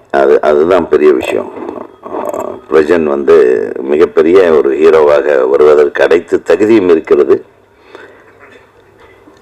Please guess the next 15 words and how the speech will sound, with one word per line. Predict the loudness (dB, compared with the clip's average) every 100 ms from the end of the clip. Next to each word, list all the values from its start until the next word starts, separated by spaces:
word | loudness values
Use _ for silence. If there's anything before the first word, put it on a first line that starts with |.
| _ _ -20 -10
அப்புறம் | -6 -2 0 0
அடுத்தது | 0 0 2 4
நம்ம | 2 2 2 2 2 0 0
குறிப்பா | 0 2 -2 0
சொல்லணும்னா, | 0 0 2 0 2 0 0 -4 -6 -10 -14 -20 -20 -20 -20 -20 -20 -20 -20 -20 -20 -20 -20 -20 _ _ -10
நம்ம | -4 -2 -2 -2 -6 -12 -18 -20 _ _ -20 -20 -12 0
ஒளிப்பதிவாளர் | 0 2 2 2 2 0 -6 -6
சொல்லணும். | -6 -6 -12 _ -20 -20 -8
ஒவ்வொரு | 0 2 4 2 0
ஷாட்டும் | -2 2 0
ரொம்ப | 0 -2
நல்லா | 0 2 2
எடுத்திருக்காரு | 2 -2 -6 -4 -2 0 0 0
நம்ம | -4 -6 -2
ராஜன். | 0 0 0 -4